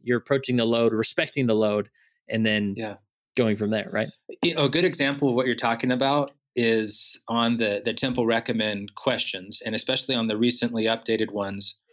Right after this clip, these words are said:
Speaker 2: where the word strive is incorporated more frequently, um,
Speaker 1: Hmm.
Speaker 2: to what we're asking members. And, and, and I think a lot of bishops will tell you this. You get to the end of the,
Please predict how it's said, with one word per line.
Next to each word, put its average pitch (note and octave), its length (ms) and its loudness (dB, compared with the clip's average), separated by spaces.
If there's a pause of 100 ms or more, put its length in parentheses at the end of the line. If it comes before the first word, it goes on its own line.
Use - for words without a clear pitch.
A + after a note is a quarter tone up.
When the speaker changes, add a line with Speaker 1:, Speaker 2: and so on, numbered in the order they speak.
(160)
Speaker 2:
where A#2 120 4
the A2+ 100 2
word A#2 260 4
strive A#2+ 520 2
is G#2+ 140 0
incorporated G#2+ 880 0 (180)
more A2+ 200 2
frequently, G#2+ 800 0 (720)
um, G#2 220 0
Speaker 1:
Hmm. F#2 60 -6 (320)
Speaker 2:
to G#2+ 460 2 (440)
what C3 260 0
we're A#2 140 2
asking A#2 360 0
members. - 340 -2 (280)
And, C#3 100 0
and, C#3 120 0
and C#3+ 180 0
I D#3+ 80 0
think E3+ 120 2
a C3+ 60 2
lot C3+ 160 2
of A#2 60 0
bishops - 260 -2
will A#2 80 -6
tell D3+ 140 -2
you B2+ 80 4
this. A2 160 -2
You A#2 80 0
get D3+ 160 -2
to C#3+ 100 -2
the B2 160 2
end B2+ 220 2
of A#2 180 -4
the, A2+ 140 0